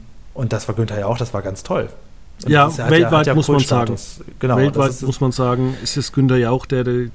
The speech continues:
Speaker 2: die Sendung am erfolgreichsten macht.
Speaker 1: Glaube ich auch. Also ich, ich finde ja bei vielen Sendungen, ähm, so, dass, dass das Spielprinzip und die Show wichtiger ist als der, als der Host. Aber Wer wird Millionär, bin ich auch sicher, dass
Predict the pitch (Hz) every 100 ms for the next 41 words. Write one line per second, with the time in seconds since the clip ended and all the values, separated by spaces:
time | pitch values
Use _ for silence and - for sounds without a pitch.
0 | - 117 127 131 131 92 123 123 127 131
1 | 120 110 - 110 98 - - - - -
2 | - - - - - - - - - -
3 | 151 143 127 135 185 190 - - 87 -
4 | - 131 127 143 143 - 139 - 139 160
5 | 165 147 139 - 180 185 147 160 165 160
6 | 151 139 131 135 127 131 127 123 - 120
7 | - 120 - - 180 196 175 160 - 170
8 | 170 135 127 123 - 147 151 147 - 135
9 | 123 123 120 120 117 113 110 - 117 113
10 | 117 165 233 - - - - - - -
11 | 135 135 139 135 135 135 127 127 151 160
12 | - 131 127 - 123 - 127 127 117 117
13 | -